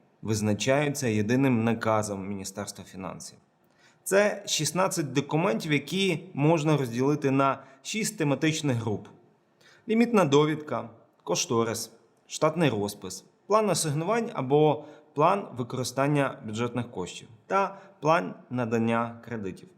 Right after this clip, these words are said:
Кожен з цих шістнадцяти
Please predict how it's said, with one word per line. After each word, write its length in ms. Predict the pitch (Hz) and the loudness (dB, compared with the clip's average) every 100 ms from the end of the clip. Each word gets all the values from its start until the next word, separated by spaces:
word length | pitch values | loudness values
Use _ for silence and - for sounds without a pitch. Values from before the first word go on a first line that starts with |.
| _ _ _ _ _ _ _ - - - | _ _ _ _ _ _ _ -20 -12 4
Кожен 340 | 233 214 208 | 6 6 4
з 80 | - | 4
цих 420 | 196 190 - - | 6 6 4 -4
шістнадцяти 1040 | - 156 - 160 160 160 120 - 123 113 | -2 -2 2 4 2 0 -6 0 2 2